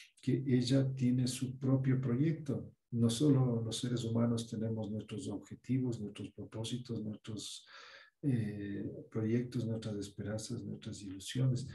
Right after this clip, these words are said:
sino que la vida, eh, y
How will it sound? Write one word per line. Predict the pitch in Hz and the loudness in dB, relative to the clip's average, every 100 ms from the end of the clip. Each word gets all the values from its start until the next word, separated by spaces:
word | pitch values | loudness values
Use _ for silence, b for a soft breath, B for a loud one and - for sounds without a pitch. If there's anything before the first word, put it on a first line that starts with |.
| B B | B B
sino | - - 110 113 | -12 -4 -2 -2
que | 110 | -2
la | 104 | 0
vida, | 113 143 143 139 B B B - - | 4 4 4 2 B B B -18 -12
eh, | 139 113 113 107 117 196 | -6 -4 -4 -6 -6 -4
y | 127 127 143 - - - - 226 | 2 4 4 2 -6 -10 -12 -12